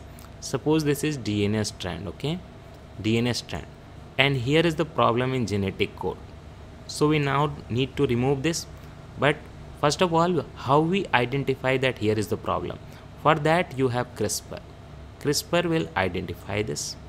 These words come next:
okay. Once identified and fixed, now cas nine will come, cas nine will come and it will cut it,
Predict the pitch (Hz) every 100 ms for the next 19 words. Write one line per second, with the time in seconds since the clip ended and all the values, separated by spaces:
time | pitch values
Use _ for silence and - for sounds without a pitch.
0 | - - - 170 214 - - - - -
1 | 104 151 190 - 120 120 127 120 120 127
2 | 143 101 98 - 170 160 - - - -
3 | - - 113 110 - 131 147 - 151 151
4 | 156 156 147 - 120 143 - - - -
5 | - - - 117 123 151 156 160 156 147
6 | 117 131 - - - - 117 120 - 123
7 | - - 104 - 92